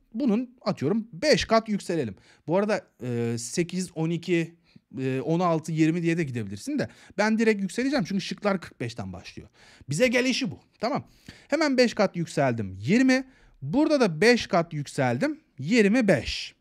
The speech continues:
Tamam, bunları da topladım. Hadi geçmiş olsun. Kırk beş. Yapıştır Adana'ya. "Adana merkez patlıyor herkes." diye bağıra çığıra soruyu çözmüş ol. Peki hocam diğerleri olmaz mı? Mesela bak bunun altı katına gitseniz dördün altı katı yirmi dört. Beşin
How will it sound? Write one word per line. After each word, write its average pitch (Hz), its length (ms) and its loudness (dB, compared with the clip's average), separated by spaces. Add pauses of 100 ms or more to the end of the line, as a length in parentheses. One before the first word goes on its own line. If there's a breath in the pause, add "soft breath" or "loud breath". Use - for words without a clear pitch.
Tamam, 202 300 0
bunları 220 300 4
da 139 120 -2
topladım. 226 580 2
Hadi 175 280 0
geçmiş 135 320 -8
olsun. - 300 -16
Kırk 170 300 -2
beş. 131 720 0 (220 soft breath)
Yapıştır 165 440 -6 (100)
Adana'ya. 127 640 0 (220 loud breath)
"Adana 156 380 -4
merkez 160 420 -2
patlıyor 175 500 0
herkes." 165 340 -2
diye 262 220 2 (280 loud breath)
bağıra 147 420 2
çığıra 202 300 -2
soruyu 185 280 -6
çözmüş 143 320 -8
ol. - 60 -12 (440 soft breath)
Peki 220 200 -2
hocam 285 300 0
diğerleri 240 320 2
olmaz 262 340 0
mı? 147 80 -2
Mesela 208 320 -4
bak 156 180 -2
bunun 233 320 -2
altı 151 340 2
katına 233 360 -2
gitseniz 117 720 -8
dördün 147 320 0
altı 190 300 0
katı 180 220 -2
yirmi 160 320 2
dört. - 300 -6 (420 soft breath)
Beşin 233 360 -2